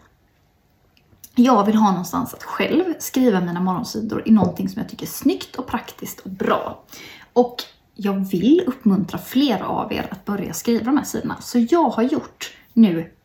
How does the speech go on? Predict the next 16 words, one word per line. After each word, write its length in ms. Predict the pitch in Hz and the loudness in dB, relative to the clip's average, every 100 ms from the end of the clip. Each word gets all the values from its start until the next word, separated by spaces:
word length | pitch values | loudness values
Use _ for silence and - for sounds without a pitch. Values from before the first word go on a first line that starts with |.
| _ | _
egna 560 | 247 320 247 190 175 175 | 4 6 4 0 -2 0
anteckningsböcker 1120 | 214 220 - 165 233 190 - - - - - | 2 2 0 -6 -6 -6 -10 -16 -10 -8 -8
för 320 | - - - - | -10 -8 -6 -4
de 80 | 214 | -4
här 120 | 196 | -4
morgonsidorna. 680 | 190 220 - 208 - - - - - | -4 -6 -4 -4 -4 -10 -14 -20 -10
Och 200 | 226 - | -8 -2
det 80 | 202 | 0
var 160 | 208 196 | 2 0
liksom 380 | - 202 190 | 0 0 2
det 300 | 214 202 202 196 | 2 2 2 0
jag 100 | 208 | -2
visade 340 | 185 170 - - | 0 -2 -4 -8
upp 160 | - | -8
här 140 | 180 180 | -10 -6
innan. 400 | 196 - - | -4 -2 -4